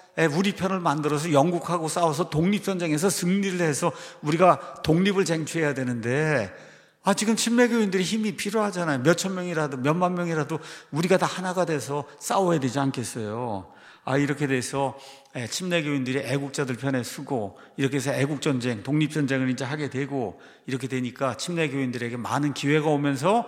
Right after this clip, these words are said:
더 많은 교회를 세우게 되고, 이러면서 이제 독립전쟁이 끝나니까 침례교인들이, 에, 일시적인 자유뿐만 아니라 영구한 자유를 우리가 획득해야 되겠다, 이런 생각을 이제 하게 된 겁니다.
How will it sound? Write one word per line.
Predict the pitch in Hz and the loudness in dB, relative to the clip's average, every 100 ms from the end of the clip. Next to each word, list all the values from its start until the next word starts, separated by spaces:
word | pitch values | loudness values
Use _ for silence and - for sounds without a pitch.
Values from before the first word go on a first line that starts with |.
| - - - | -8 -18 -16
더 | - 143 | 0 4
많은 | 185 214 214 208 | 8 8 6 0
교회를 | - 170 175 180 165 - | 0 0 2 0 -2 -10
세우게 | - 139 151 147 139 | -4 0 0 0 -2
되고, | 120 107 117 120 101 | -2 -4 -2 -2 -2
이러면서 | 185 202 196 160 | 0 0 0 -6
이제 | 175 165 | -6 -6
독립전쟁이 | 147 160 147 156 147 151 | -2 -2 -2 0 2 0
끝나니까 | 151 208 170 135 107 147 165 131 90 - - - - | 0 0 0 0 -4 -4 -2 -2 -4 -12 -20 -20 -14
침례교인들이, | - 170 160 143 135 120 117 139 143 101 - - - _ | -6 -2 0 0 0 -2 -4 -2 -2 -2 -6 -18 -20 _
에, | 123 | -6
일시적인 | 127 165 175 - 175 180 175 | -2 -2 -2 -2 -2 0 -2
자유뿐만 | 139 131 139 165 165 156 131 | -4 -2 -4 -4 -4 -2 -2
아니라 | 117 117 156 165 95 - - - | -6 -2 2 2 0 -8 -18 -2
영구한 | 147 160 208 208 208 202 180 | 4 4 4 2 4 4 2
자유를 | - - 147 202 226 | -4 -2 0 0 0
우리가 | 214 185 170 160 | 0 0 0 -2
획득해야 | 185 - 147 139 139 127 | -6 -8 -6 -4 -4 -6
되겠다, | 113 107 - 110 113 | -8 -10 -10 -8 -4
이런 | 127 175 | 2 2
생각을 | 160 151 151 135 | 2 0 0 0
이제 | 120 131 | -4 -6
하게 | 139 143 | -6 -6
된 | 107 110 | -6 -6
겁니다. | 120 135 123 101 87 | -6 -6 -6 -8 -8